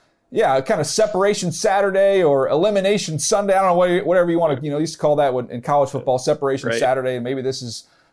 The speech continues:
Speaker 1: uh, kind of a separation Sunday coming up because you see the eight and four Dolphins. They're gonna come take on the six and six Chargers. That's a big matchup. Then you look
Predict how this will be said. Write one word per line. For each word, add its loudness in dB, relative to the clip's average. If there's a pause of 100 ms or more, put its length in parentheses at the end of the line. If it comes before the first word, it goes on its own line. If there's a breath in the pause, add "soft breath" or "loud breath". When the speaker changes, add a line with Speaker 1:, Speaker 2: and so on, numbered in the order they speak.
Speaker 1:
uh, 0
kind 0
of -4
a -4
separation -2
Sunday -2
coming -4
up 0
because -4
you -6
see -8
the -8
eight -6
and -12
four -4
Dolphins. -2
They're -4
gonna -8
come -2
take -2
on -2
the -10
six -10
and -14
six -12
Chargers. -4
That's -2
a -6
big -8
matchup. -8
Then -2
you 0
look -2